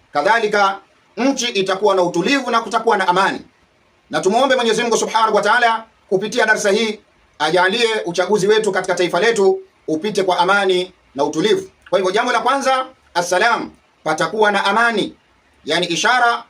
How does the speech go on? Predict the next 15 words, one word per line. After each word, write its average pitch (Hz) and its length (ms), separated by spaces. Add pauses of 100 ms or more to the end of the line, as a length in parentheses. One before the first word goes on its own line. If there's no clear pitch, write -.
(120)
ya 160 160
kumuona 190 360
njiwa 196 260
katika 190 260
usingizi 170 340
wako 208 240
katika 185 240
ndoto 240 460 (280)
ni 196 240
amani. 214 680 (1000)
Athani, 254 420
jambo 247 180
la 233 100
pili, 190 360 (460)
as-sakina, 196 640